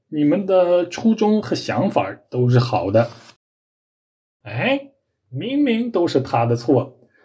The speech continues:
现在要我们一起来承担责任吗？凭什么呀？哎呀，好了好了，大家都是一个公司的同事，和谐最重要嘛！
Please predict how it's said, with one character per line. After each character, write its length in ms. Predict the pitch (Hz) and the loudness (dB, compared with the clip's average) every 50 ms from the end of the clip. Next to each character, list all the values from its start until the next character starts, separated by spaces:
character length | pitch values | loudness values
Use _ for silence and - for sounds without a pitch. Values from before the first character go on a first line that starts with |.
| _ _ | _ _
现 320 | - - 170 143 127 127 | -12 -8 -6 -4 -2 -2
在 600 | 123 127 123 123 120 120 117 117 110 110 107 110 123 156 | -2 -2 -2 -2 -2 -4 -4 -4 -2 -2 -2 -2 -2 -2
要 120 | 185 185 | 0 2
我 160 | 175 143 - | 2 2 2
们 160 | 113 131 - - | 0 -4 -4 0
一 100 | 269 247 | 2 2
起 200 | 226 - - 127 | 2 2 0 -2
来 160 | 101 101 113 | 0 0 -2
承 240 | 120 - - 117 113 | -2 -2 -4 -2 0
担 180 | 123 123 131 123 | 2 2 2 2
责 160 | - 113 104 | 0 -2 -2
任 160 | 107 113 117 | 0 0 0
吗？ 300 | 107 101 101 104 113 - _ _ _ _ _ _ _ _ - | 0 0 -2 -2 -4 -8 _ _ _ _ _ _ _ _ -16
凭 240 | - - 113 127 | -6 0 0 2
什 160 | 139 135 127 98 | 2 2 0 0
么 100 | 95 95 | -2 -4
呀？ 280 | 92 95 98 - - _ _ _ _ _ _ _ _ _ _ _ _ _ _ _ _ _ _ _ _ _ _ _ _ - | -4 -4 -6 -6 -10 _ _ _ _ _ _ _ _ _ _ _ _ _ _ _ _ _ _ _ _ _ _ _ _ -6
哎 160 | 92 92 90 82 78 - | -4 -4 -2 -2 -4 -4
呀， 140 | 90 92 - - - - | -4 -6 -6 -8 -12 -18
好 260 | - - - 95 92 92 | -16 -10 -6 -4 0 0
了 100 | 98 104 | 2 2
好 240 | - - 101 95 | 2 0 0 2
了， 240 | 107 113 127 127 123 - 117 - _ | 2 2 0 0 -4 -10 -18 -16 _
大 160 | - 104 92 | -8 -6 -6
家 320 | 95 110 107 87 92 92 92 | -6 -6 -6 -6 -6 -8 -8
都 180 | 90 101 95 | -6 -6 -8
是 160 | 95 - - 104 | -6 -6 -6 -4
一 120 | 104 110 | -2 -2
个 120 | 113 120 | 0 -2
公 200 | 113 - 123 120 | 0 2 2 2
司 140 | 127 123 - | 2 2 0
的 100 | 139 131 | 0 -2
同 260 | 123 - - 127 139 | -2 -2 -2 -2 -2
事， 440 | 143 - - 180 160 143 - - _ _ _ _ | 0 0 2 2 2 0 -2 -8 _ _ _ _
和 260 | _ - - 165 185 220 | _ -6 -2 0 0 0
谐 300 | - - 185 185 190 185 | 0 0 2 2 2 2
最 220 | 185 - 180 170 | 4 2 2 2
重 220 | - 185 180 170 | 2 0 -2 -2
要 180 | 170 170 165 160 | -2 -2 -2 -2
嘛！ 300 | 156 156 156 - - | 0 -2 -2 -4 -8